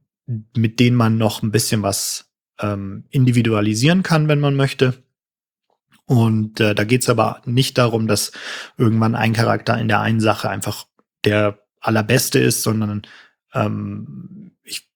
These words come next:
wollte es ein bisschen, mm, ich wollte das ein bisschen auf einem niedrigeren,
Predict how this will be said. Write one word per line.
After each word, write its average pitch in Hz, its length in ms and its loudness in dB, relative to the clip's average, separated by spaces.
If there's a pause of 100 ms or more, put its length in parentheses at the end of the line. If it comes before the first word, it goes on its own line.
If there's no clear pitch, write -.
(140)
wollte 135 480 2
es 123 100 -4
ein 123 100 0
bisschen, 110 560 -2 (1200)
mm, 110 380 -6 (100)
ich - 140 -10
wollte 160 220 2
das 135 180 0
ein 131 80 2
bisschen 120 320 0
auf 107 160 -6
einem 107 280 -4 (600)
niedrigeren, 110 1120 2